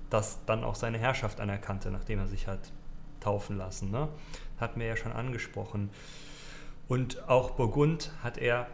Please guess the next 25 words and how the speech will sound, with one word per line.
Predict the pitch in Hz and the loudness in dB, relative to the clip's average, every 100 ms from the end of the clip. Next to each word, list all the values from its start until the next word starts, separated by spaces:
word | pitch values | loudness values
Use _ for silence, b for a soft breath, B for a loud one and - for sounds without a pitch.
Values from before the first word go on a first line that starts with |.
| 113 | -2
mit | 113 113 | 0 0
ins | 101 - | -2 0
Boot | 127 151 - | 0 0 0
geholt, | 151 151 156 151 | 0 6 6 6
nämlich | 120 117 110 | 2 -2 -4
zum | - 117 | -4 0
einen | 117 117 | 0 2
dadurch, | 113 113 104 | 0 0 -2
dass | 117 110 - | -2 -4 -2
er | 110 107 104 - - - - - - - | 0 2 0 -6 -12 -14 -16 -16 -12 -8
die | |
burgundische | 107 98 107 104 101 | -2 0 2 2 0
Prinzessin | - - 98 156 170 | -4 -4 0 0 0
geheiratet | 156 143 156 151 147 - | -2 0 0 -2 -4 -2
hat, | 156 151 - | -4 -4 -4
was | 117 104 | -2 -2
sicherlich | 135 - 123 110 | -2 -2 -2 -4
keine | - 117 110 | -4 -2 0
Heirat | 107 107 98 | 0 0 -2
aus | 92 - | -4 -2
Liebe | 127 185 170 | 0 2 0
war, | 170 170 B B B | -2 -4 B B B
sondern | - 120 113 113 | -4 -2 0 0
eine | 113 98 | -2 0
machtpolitische. | 98 123 - - 160 165 165 156 170 175 | 2 0 -2 -4 -2 -2 -4 -4 -2 -4